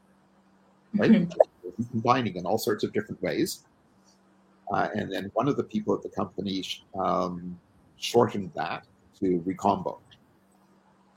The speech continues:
Speaker 2: Oh.
Speaker 1: So from D N A Media,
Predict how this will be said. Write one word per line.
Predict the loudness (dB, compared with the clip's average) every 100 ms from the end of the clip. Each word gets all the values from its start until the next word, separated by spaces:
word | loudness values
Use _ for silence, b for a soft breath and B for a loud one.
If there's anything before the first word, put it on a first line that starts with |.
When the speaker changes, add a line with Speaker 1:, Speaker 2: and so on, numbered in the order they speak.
| _ -20 -6 -6 -6 -4 4
Speaker 2:
Oh. | 6 6 4
Speaker 1:
So | 2 0 -2 _ _ -12
from | -8 -4
D | 0
N | 2
A | 2 2
Media, | 0 0 -2 -2